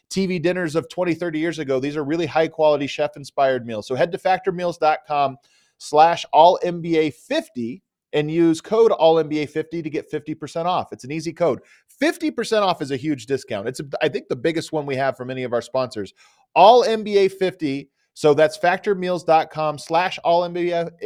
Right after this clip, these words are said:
all N B A fifty to get fifty percent off. Also wanna tell you guys about DraftKings Sportsbook. We had a great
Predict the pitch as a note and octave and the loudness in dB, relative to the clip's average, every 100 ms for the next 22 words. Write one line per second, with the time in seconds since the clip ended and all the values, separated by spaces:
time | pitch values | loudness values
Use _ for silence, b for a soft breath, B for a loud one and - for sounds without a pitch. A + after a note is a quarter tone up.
0 | - - E3+ F#3 - F3+ F3 E3 F3 F3 | -12 6 6 8 2 -2 -4 -4 -8 -10
1 | F#3 F3+ _ _ - C#3 D3 - D#3 D3+ | -12 -14 _ _ -8 -4 -4 -4 -6 -6
2 | C#3 C3 B2 B2+ F#3 - _ _ _ _ | -8 -8 -4 -4 -4 -8 _ _ _ _
3 | _ _ _ _ - F#3+ A3 G#3 F#3 G3+ | _ _ _ _ 4 4 6 4 4 6
4 | G#3 F3+ - D3+ D3 D#3 F#3 - C#3+ - | 4 4 -2 0 4 6 4 0 -4 -2
5 | D#3 - F#3+ F#3+ - A3+ B3+ E3 - _ | -2 -4 -10 -10 0 0 0 -8 -8 _
6 | _ _ F3 F#3+ D#3+ G#3+ G#3 | _ _ 2 2 4 4 4